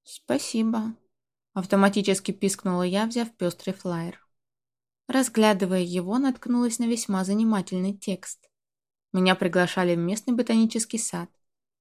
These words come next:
где за символическую плату обещали полное слияние с природой. Невероятные впечатления и множество положительных эмоций. Кстати, это мне сейчас и требовалось.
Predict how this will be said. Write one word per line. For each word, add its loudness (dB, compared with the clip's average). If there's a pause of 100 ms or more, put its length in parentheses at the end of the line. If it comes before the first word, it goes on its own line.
где 8
за 8
символическую 0
плату -2
обещали 0
полное -2
слияние -2
с -6
природой. -4 (460)
Невероятные 2
впечатления 0
и 4
множество 0
положительных 0
эмоций. -4 (340)
Кстати, -2 (300)
это 2
мне 4
сейчас -4
и -6
требовалось. -8